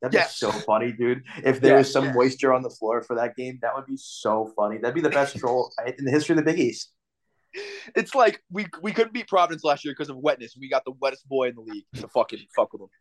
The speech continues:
Speaker 2: We got the wettest boy. Yeah, what now?
Speaker 1: Yeah. Sometimes your athletic department just needs a wake-up call. They said, "You know what? We're gonna beat Providence this year. We're getting a sweaty boy." <laughs>
Speaker 2: I fucking love that shit. Fucking Providence, dude.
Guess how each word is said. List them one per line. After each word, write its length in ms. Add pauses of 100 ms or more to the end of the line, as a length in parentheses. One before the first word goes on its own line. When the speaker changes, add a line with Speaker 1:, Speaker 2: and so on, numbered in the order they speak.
(260)
Speaker 2:
We 60
got 140
the 80
wettest 400
boy. 320
Yeah, 160
what 200
now? 200 (600)
Speaker 1:
Yeah. 220 (640)
Sometimes 440
your 140
athletic 300
department 340
just 100
needs 120
a 20
wake-up 340
call. 300 (160)
They 100
said, 200
"You 60
know 120
what? 140
We're 80
gonna 160
beat 140
Providence 400
this 120
year. 160
We're 80
getting 220
a 40
sweaty 340
boy." 260 (400)
<laughs> 40 (2250)
Speaker 2:
I 720
fucking 300
love 200 (120)
that 100
shit. 260 (600)
Fucking 300
Providence, 440
dude. 200